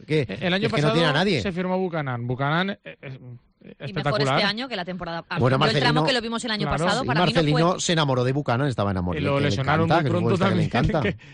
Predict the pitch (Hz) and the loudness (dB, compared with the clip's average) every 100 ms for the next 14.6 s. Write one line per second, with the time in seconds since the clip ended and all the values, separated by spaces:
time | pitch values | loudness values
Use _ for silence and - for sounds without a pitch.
0 | - - 190 165 147 180 185 190 190 185 | -20 -6 -4 -4 0 2 2 2 2 2
1 | - - 151 175 - - _ 180 175 175 | 2 2 2 2 0 -12 _ -2 2 2
2 | 175 175 170 156 175 175 165 170 160 160 | 2 2 0 0 0 0 0 2 2 2
3 | 107 110 180 - _ _ _ - 165 170 | 0 0 0 -4 _ _ _ -2 0 0
4 | 180 151 143 131 143 143 147 143 147 147 | -2 0 0 0 -2 -2 -2 0 2 2
5 | 185 190 151 135 127 127 131 131 139 135 | 2 0 -4 -4 -2 -2 -2 0 -2 -2
6 | 143 135 156 175 147 139 170 143 123 - | -2 0 0 0 0 0 0 0 -2 0
7 | 131 156 220 139 123 117 - 123 117 123 | 2 2 0 -6 -6 -6 -2 -2 2 2
8 | 139 170 220 - - - 139 131 139 185 | 4 2 0 -10 -18 -4 0 2 2 2
9 | - 143 131 139 135 147 147 135 135 131 | 0 -6 -4 -4 -6 -6 -4 -2 -2 0
10 | 104 131 151 135 127 90 92 87 82 175 | 2 4 4 4 2 0 -2 -2 0 0
11 | 170 185 160 156 151 135 139 139 165 170 | 0 2 2 2 2 2 0 0 0 2
12 | 185 185 170 147 151 147 160 185 180 185 | 0 2 0 0 0 2 2 0 0 0
13 | 175 160 151 165 147 143 151 151 151 151 | 0 0 0 -2 -2 0 2 2 2 0
14 | 139 151 143 143 185 214 | 0 0 0 0 -2 -2